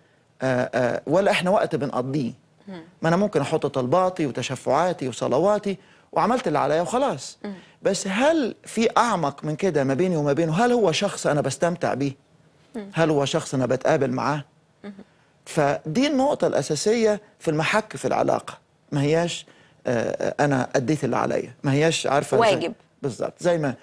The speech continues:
Speaker 1: آه، الحاجات اللي نعملها، وزي بوكس صغير كده، وجنب كل بوكس الحاجات، ونعمل تشيك:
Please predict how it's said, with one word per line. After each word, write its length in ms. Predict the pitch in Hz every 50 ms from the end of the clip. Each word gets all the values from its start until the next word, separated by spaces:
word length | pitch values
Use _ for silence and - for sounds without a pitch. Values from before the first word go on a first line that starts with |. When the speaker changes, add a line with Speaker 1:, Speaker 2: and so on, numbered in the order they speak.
| - _ _ _ - -
Speaker 1:
آه، 560 | 120 120 - - - 113 113 117 - - 110
الحاجات 420 | - - - 147 127 156 156 -
اللي 100 | 127 117
نعملها، 480 | 120 127 123 147 170 165 170 170 160 151 - - _ _ _ - -
وزي 540 | 120 120 120 117 117 120 120 139 143 139
بوكس 280 | 131 131 151 - - -
صغير 380 | 113 - - 139 143 135 117 113
كده، 300 | - 160 175 196 180 - - _ _ _ _
وجنب 760 | - 123 123 123 120 113 - - - - - - 139 143 135 123
كل 260 | - - 139 123 120
بوكس 240 | 123 139 135 - -
الحاجات، 400 | 120 - 120 113 113 - - -
ونعمل 280 | 247 285 294 269 233
تشيك: 400 | 196 - - - 139 - - -